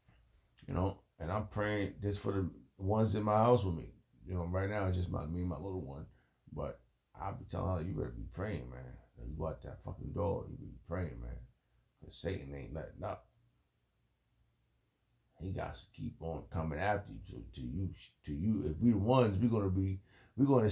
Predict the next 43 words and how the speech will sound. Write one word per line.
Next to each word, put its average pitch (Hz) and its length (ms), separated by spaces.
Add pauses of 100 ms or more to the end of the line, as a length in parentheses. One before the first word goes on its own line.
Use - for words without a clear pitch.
(160)
we 110 60
gonna 107 180
stand 110 240
the 95 100
test 101 180
of 95 140
time." 117 300 (2500)
That 78 240
other 101 160
verse 98 240
just 90 200
popped 92 300
up. 85 300
I 87 100
should, 87 300
<laughs> - 40
I - 380
should 117 120
have - 120
kept 92 240
it. 95 120
It 101 40
was 95 120
another 90 280
verse. 87 360
Um, 82 260 (600)
continue. 80 580
Yeah, 82 220 (560)
I 87 40
think 71 160
I'm 78 80
gonna 71 120
use 78 200
that 67 180
one 65 180
next. - 380 (840)
Um, 65 380 (260)
just 64 180
saw 71 200
a - 40
verse 69 240
that 65 60
was 69 160